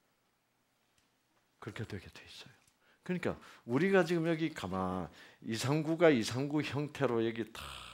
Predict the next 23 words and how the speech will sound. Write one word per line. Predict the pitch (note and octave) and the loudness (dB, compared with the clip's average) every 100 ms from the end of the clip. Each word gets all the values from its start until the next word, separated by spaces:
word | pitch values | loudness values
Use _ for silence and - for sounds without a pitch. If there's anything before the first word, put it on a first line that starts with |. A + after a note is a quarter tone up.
| - - | -20 -20
서 | - - | -10 -4
있는 | A2 F#2+ F#2 | -2 -2 -6
거, | D#2+ - - | -8 -16 -16
백소영 | G2+ - - A#2 B2 B2 B2+ A#2 | -16 -12 -4 2 4 2 -2 -8
씨가 | - B2 B2+ B2 | -8 0 0 0
백소영이라는 | - F2 - A2+ A#2+ B2 B2 A#2+ A#2 A#2+ B2 - - - | -8 -10 -4 0 2 2 0 2 2 2 -2 -8 -18 -14
형태를 | - C3+ - A2+ F#2+ | -4 -4 -2 -4 -4
가지고 | G2 F2+ F2+ F2+ - - - | -2 -4 -4 -10 -10 -20 -18
가만 | - F#2 F#2 | -12 -8 -4
앉아 | A#2 B2 F#2 | -2 -2 -2
있는 | E2+ F2 | -2 -8
것은 | D#2+ - - - - - - - - | -12 -14 -16 -18 -20 -20 -20 -20 -14
아무 | - A#2 C#3 D#3 | -6 0 2 4
힘이 | C#3 F#3 F3+ | 4 0 0
작용 | - C3 E3+ G#2+ | 0 0 2 2
안 | G2 | 2
하는 | A#2+ C#3+ D#3+ | 2 4 4
거는 | E3+ D3+ A3+ - _ _ _ _ _ _ _ | 4 2 -2 -10 _ _ _ _ _ _ _
아닙니다. | - - F2 G2 B2+ - F#2+ _ _ _ - | -18 -14 -10 -10 -8 -10 -14 _ _ _ -20
아, | D2+ - _ - - - G#2+ | -20 -20 _ -20 -20 -14 -2
우리가 | A#2 C3 | 2 2
사실 | - G2 - C3 G2 E2 F#2 C#2 D#2 _ _ _ _ - - - - _ - | 2 -6 -4 0 0 2 -2 -4 -12 _ _ _ _ -20 -20 -20 -20 _ -10
이 | G#2 G2+ F#2+ | -4 -2 -4